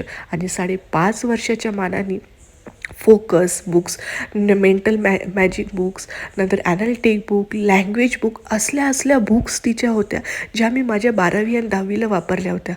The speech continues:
खरंच या लहान वयात तो शिक्षणाचा भार बघून मी माझे दिवस आठवले, तर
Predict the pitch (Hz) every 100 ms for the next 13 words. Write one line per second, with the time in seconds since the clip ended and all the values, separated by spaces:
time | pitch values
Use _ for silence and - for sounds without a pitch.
0 | - - - - 220 185 165 - - -
1 | 214 185 175 170 196 240 247 240 233 220
2 | 202 - 220 226 220 220 175 185 214 214
3 | 190 214 - - - - 220 247 202 190
4 | 185 254 262 254 254 240 - 226 226 -
5 | - -